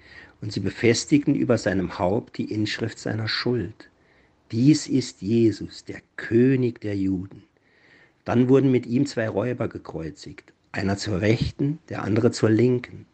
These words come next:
Aber die Vorübergehenden lästerten ihn, schüttelten den Kopf und sprachen: „Der du den Tempel zerstörst und in drei Tagen aufbaust, rette dich selbst. Wenn du Gottes Sohn bist, so steige vom Kreuz herab.“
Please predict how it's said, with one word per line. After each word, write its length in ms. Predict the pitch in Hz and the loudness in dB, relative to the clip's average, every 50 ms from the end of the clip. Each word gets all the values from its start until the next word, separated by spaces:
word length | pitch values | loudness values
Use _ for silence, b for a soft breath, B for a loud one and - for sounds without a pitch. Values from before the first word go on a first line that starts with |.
| b b b b b b b b b b b b _ | b b b b b b b b b b b b _
Aber 120 | - 98 98 | -14 -10 -8
die 100 | 104 107 | -8 -4
Vorübergehenden 960 | - 107 98 - 120 156 165 156 165 - - - 95 92 82 80 90 87 82 | -4 0 4 6 8 8 8 6 4 2 0 -2 -4 -4 -6 -8 -10 -12 -10
lästerten 600 | 95 98 110 110 - - - - 90 - 85 85 | -8 -6 -6 -6 -8 -8 -8 -8 -8 -8 -10 -12
ihn, 300 | - - - - 101 98 - _ | -12 -12 -12 -12 -12 -14 -16 _
schüttelten 400 | - - - 120 113 120 110 110 | -14 -2 2 2 4 4 4 2
den 180 | 104 101 101 98 | 2 0 0 -2
Kopf 380 | - - - 120 - - - | -2 -2 -2 -2 -2 -4 -8
und 120 | - 104 98 | -8 -6 -6
sprachen: 580 | - - - 107 104 98 101 98 - 101 98 - _ b b b b b b b b b b b b b - | -8 -8 -8 -8 -6 -6 -6 -8 -10 -14 -18 -18 _ b b b b b b b b b b b b b -12
„Der 100 | 98 101 | -4 0
du 120 | 110 107 | 2 4
den 240 | - 107 104 - - | 4 4 2 0 -2
Tempel 420 | - - 131 147 156 147 143 143 | 0 4 4 6 6 6 4 0
zerstörst 1040 | 139 - - 104 104 - - - _ - 139 147 151 135 92 85 95 - - - - | -2 -4 -6 -6 -6 -6 -8 -6 _ 0 2 2 2 0 -4 -8 -10 -14 -18 -18 -14
und 140 | 147 151 107 | -10 -8 -8
in 140 | 110 98 98 | -8 -8 -10
drei 320 | - - 98 101 117 123 | -10 -8 -4 -2 -2 -2
Tagen 440 | 120 - - 120 120 117 120 110 - | -4 -4 -6 -4 -4 -2 -2 -4 -4
aufbaust, 840 | - 107 113 135 135 - - _ - 85 73 80 113 117 - - b b b b b b b _ - | -2 0 2 2 0 0 -4 _ -6 -6 -6 -6 -10 -14 -16 -20 b b b b b b b _ -2
rette 260 | - 107 110 - 143 | 0 2 4 4 4
dich 240 | - - 117 - - | 2 2 0 -2 -2
selbst. 640 | - 123 131 143 147 117 - - - - - _ _ b b b b b b b b b b - | 0 0 0 0 0 -4 -6 -10 -18 -20 -20 _ _ b b b b b b b b b b -12
Wenn 140 | 104 104 | -2 2
du 80 | 113 113 | 4 4
Gottes 340 | 123 123 120 127 - - - | 6 4 4 2 0 0 4
Sohn 400 | - 156 160 185 208 202 190 - | 6 6 6 6 4 2 -2 -4
bist, 480 | - - - - - - _ _ _ | -6 -10 -14 -18 -20 -20 _ _ _
so 80 | - 104 | -18 -16
steige 380 | 101 - - - 98 107 113 110 | -14 -10 -6 -2 -2 -2 -2 -2
vom 180 | - 113 101 | -2 -4 -4
Kreuz 340 | - - 110 120 120 - - | -2 2 2 2 2 2 2
herab.“ 460 | 120 101 - 113 139 143 - - - | 0 0 0 -2 -6 -6 -8 -14 -20